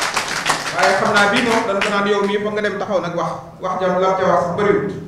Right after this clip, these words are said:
Waaye boolewuñu ci sax benn yërmande ca nañ doon waxee. Benn yërmande. Ay xale yoo xam ne ñun ñii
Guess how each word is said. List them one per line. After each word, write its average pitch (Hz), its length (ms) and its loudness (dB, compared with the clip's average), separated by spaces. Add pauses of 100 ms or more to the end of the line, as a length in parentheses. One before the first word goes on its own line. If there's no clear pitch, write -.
(1800)
Waaye 233 320 0
boolewuñu 240 500 0
ci 220 80 -10
sax 226 260 -8
benn 220 240 -4 (680)
yërmande 185 580 0
ca 175 80 -8
nañ 156 180 -10
doon 139 200 -10
waxee. - 200 -18 (1600)
Benn 330 260 2
yërmande. 185 360 -4 (540)
Ay 202 160 -8
xale - 460 -8
yoo 151 120 -12
xam 156 180 -12
ne 156 80 -10
ñun 156 220 -14
ñii 165 260 -12